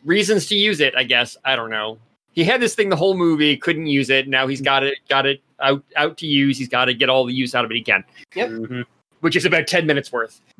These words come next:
Speaker 3: <laughs> He's just showing off for his wife at that point. "Look at what I can do, sweetie!" Clang, clang.
Speaker 1: He's doing, like, a Ron Popeil, you know,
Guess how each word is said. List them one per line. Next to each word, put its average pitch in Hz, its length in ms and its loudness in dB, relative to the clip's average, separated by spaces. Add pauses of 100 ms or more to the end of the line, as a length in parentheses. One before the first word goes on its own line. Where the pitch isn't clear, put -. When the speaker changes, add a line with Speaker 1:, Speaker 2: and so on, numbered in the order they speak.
(140)
Speaker 3:
<laughs> 220 60 -6 (920)
He's 233 160 0
just 208 180 0
showing 139 300 2
off 120 300 2
for 139 80 -2
his 110 100 -2
wife 110 300 0
at 117 60 2
that 117 200 2
point. 131 200 2
"Look 320 140 0
at 370 80 -2
what 349 160 2
I 339 120 2
can 320 160 -6
do, 277 160 2
sweetie!" 330 400 0 (240)
Clang, 214 720 -2 (300)
clang. 220 760 -2 (920)
Speaker 1:
He's 185 160 2
doing, 202 180 2
like, 185 140 2
a 170 60 2
Ron 160 320 2
Popeil, 156 680 2
you 143 100 2
know, 127 380 2